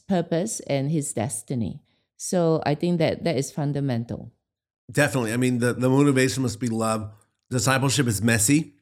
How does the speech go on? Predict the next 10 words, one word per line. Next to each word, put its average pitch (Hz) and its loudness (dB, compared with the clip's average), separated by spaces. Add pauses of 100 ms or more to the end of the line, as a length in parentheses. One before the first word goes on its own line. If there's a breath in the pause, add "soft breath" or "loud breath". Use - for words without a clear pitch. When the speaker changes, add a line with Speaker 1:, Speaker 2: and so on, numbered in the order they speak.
(720)
Speaker 2:
Why 123 2
would 143 6
we 135 6
wanna 127 4
get 123 0
into 123 0
the 117 -2
trenches 117 -2
with 113 -4
people, 120 -2